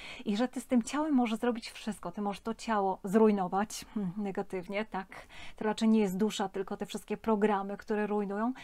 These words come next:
ale ty możesz to ciało uzdrowić, ty możesz aktywować wszystkie ukryte talenty, ty możesz korzystać z nieograniczonych możliwości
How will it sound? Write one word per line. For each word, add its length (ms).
ale 140
ty 120
możesz 200
to 100
ciało 360
uzdrowić, 720
ty 200
możesz 260
aktywować 520
wszystkie 600
ukryte 400
talenty, 500
ty 140
możesz 320
korzystać 560
z 160
nieograniczonych 840
możliwości 960